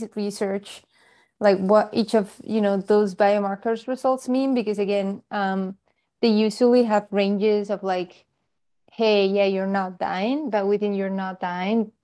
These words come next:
there is, like, you know, you, you're not feeling well, or the optim-,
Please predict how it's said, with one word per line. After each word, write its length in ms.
there 160
is, 160
like, 240
you 100
know, 100
you, 160
you're 200
not 240
feeling 260
well, 260
or 160
the 140
optim-, 500